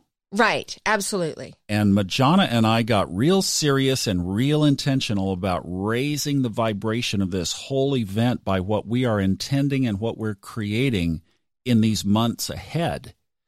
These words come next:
Speaker 2: So if you wait until the end of July, you don't get the discount, and you miss this whole energetic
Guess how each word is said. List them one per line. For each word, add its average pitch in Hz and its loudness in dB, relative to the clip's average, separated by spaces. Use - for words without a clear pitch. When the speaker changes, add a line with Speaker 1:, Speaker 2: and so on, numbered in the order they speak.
Speaker 2:
So 123 2
if 110 0
you 120 2
wait 143 0
until 131 2
the 113 -2
end 123 4
of 104 -2
July, 110 2
you 101 -2
don't 135 0
get 151 -6
the 117 -6
discount, 98 -4
and 156 0
you 120 2
miss 147 0
this 110 -2
whole 156 -2
energetic 127 -2